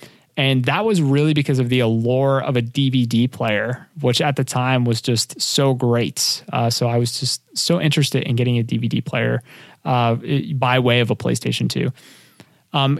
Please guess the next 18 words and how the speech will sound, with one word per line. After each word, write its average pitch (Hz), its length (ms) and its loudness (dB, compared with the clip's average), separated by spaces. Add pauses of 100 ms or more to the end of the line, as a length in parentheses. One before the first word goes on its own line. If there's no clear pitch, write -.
Capcom 185 420 -2
was 156 140 2
really 151 160 2
smart. 120 500 -2
So 135 400 0
the 123 120 0
writing 147 260 2
was 156 140 2
on 143 100 2
the 131 80 2
wall 120 240 2
for 120 160 -4
Dreamcast. 117 920 -4
So 135 200 0
what 131 220 -2
they 151 160 0
did 120 400 0
was 117 380 -2